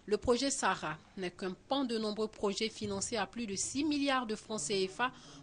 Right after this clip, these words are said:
par la Norvège avec l'appui de l'Organisation météorologique mondiale.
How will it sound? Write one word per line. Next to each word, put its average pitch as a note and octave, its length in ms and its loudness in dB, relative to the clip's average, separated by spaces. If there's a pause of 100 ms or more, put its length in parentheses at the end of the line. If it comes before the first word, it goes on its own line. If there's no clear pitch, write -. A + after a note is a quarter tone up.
par G3+ 160 0
la F#3 120 2
Norvège G3+ 520 0
avec F3+ 280 -2
l'appui F#3 440 -4
de F#3 100 0
l'Organisation F#3+ 760 0
météorologique F#3 840 -4 (200)
mondiale. F#3+ 520 -6